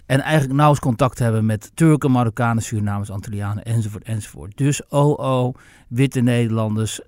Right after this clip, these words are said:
kom uit je bubbel en integreer. Nu weet ik uit ervaring, jij weet ook, dat dat helemaal niet meevalt. Dat kun je wel vragen van witte Nederlanders.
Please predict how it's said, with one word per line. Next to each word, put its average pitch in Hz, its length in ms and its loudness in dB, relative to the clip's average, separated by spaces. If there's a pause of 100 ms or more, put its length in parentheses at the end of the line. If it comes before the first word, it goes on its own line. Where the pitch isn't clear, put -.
(140)
kom 165 280 6
uit 139 240 0
je 127 100 0
bubbel 117 500 0
en 120 180 -4
integreer. 127 560 0 (480)
Nu 147 180 4
weet 170 220 4
ik 220 120 0
uit 139 180 2
ervaring, 110 480 0
jij 113 140 0
weet 110 240 -2
ook, 113 260 -2
dat 185 180 2
dat 202 140 2
helemaal 180 280 4
niet 107 220 -4
meevalt. 175 600 2
Dat 151 140 -4
kun 190 120 4
je 147 60 6
wel 123 160 2
vragen 156 420 0
van 120 340 0
witte 120 280 0
Nederlanders. 107 760 -2